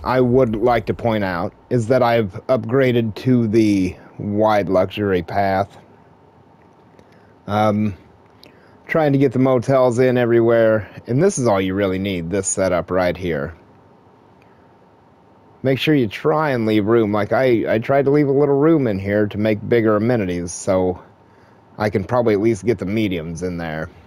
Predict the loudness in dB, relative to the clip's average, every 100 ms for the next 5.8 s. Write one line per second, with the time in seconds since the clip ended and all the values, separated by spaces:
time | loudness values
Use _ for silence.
0 | -20 -20 _ _ _ -20 -20 -20 _ _
1 | -20 _ _ _ -20 -14 -2 2 2 0
2 | -2 0 2 4 2 2 2 2 2 0
3 | -2 -2 -2 -2 -2 0 -2 0 -2 0
4 | -4 -4 -2 0 2 2 0 0 0 0
5 | -2 -8 -2 0 2 0 -2